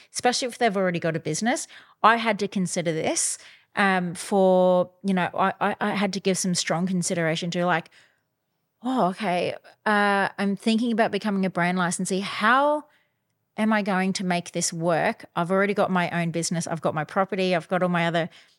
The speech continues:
life responsibilities." And then you were worried about, "Jasmine, you've got such a good life.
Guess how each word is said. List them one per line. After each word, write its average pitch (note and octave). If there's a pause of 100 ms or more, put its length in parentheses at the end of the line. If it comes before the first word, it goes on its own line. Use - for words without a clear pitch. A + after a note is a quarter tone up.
(180)
life F#3
responsibilities." E3 (400)
And G#3
then G3+
you A3+
were A3
worried F3
about, F3
"Jasmine, A3+
you've A3+
got A3
such A#3
a A3+
good G3+
life. G3+